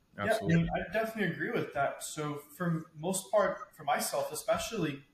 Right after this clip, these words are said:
Speaker 1: going through undergraduate, uh, completing the graduate degree now, master's in exercise science in Montclair State, I exposed myself to multiple internships
Speaker 2: Mm-hmm.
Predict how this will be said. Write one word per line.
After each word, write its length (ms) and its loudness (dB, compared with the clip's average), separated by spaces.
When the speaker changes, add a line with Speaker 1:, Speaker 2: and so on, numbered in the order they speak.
Speaker 1:
going 260 0
through 220 0
undergraduate, 840 2
uh, 220 -8
completing 320 -6
the 60 -6
graduate 420 2
degree 260 -10
now, 220 -2
master's 380 0
in 80 -8
exercise 440 -6
science 380 -6
in 60 -18
Montclair 320 -6
State, 440 -6
I 120 6
exposed 380 4
myself 460 0
to 120 -10
multiple 540 0
internships 920 -6
Speaker 2:
Mm-hmm. 200 0